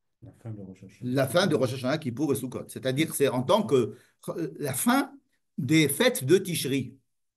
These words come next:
Speaker 2: De Tishri. D'accord ? La fin des fêtes de Tishri. C'est-à-dire que, euh, étant donné que la fête de Tishri, c'est, commence par le jugement, alors on continue à, à, avec l'histoire de Rosh Hashanah Kippour et Rosh Hashanah Rabbah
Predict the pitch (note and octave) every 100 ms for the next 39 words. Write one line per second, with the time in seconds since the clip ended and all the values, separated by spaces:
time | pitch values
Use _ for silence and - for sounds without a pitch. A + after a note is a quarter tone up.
0 | _ C3 C#3 F3 F3 D3 C3+ - - _
1 | _ _ _ _ _ _ _ _ _ _
2 | _ _ _ _ _ _ A#2 D#3 G#3 A3
3 | _ _ C3+ C3+ A#3+ A3+ E3+ G#3 E3+ D#3
4 | F#3+ E3 D3+ B2+ - - _ _ _ -
5 | C#3+ C#3+ C3 E3 D#3+ - _ E3+ D#3+ G#2+
6 | - _ C#3 C3 B2 A#2 D3 C3+ D#3+ D#3
7 | D3 C#3 D#3 C#3 C#3+ B2+ D3+ C#3+ D3+ C3+
8 | G#2 - _ - C3+ D3 C3 C#3+ B2+ A#2+
9 | A#2 A#2+ C3+ B3 - - _ _ _ E3
10 | A#3 C4+ F3 E3 G3 F#3+ E3+ E3+ B3+ A4
11 | - _ C#3+ D3+ C#3+ C3 C3+ C3 C3 C#3
12 | C#3+ C#3+ D3+ C3+ - F3 D#3+ C3+ C#3 C#3
13 | D3+ C#3 B2+ B2 F#3 B3+ - F#3 A3 D3+
14 | D3+ D3+ C#3+ B2+ D3+ G#3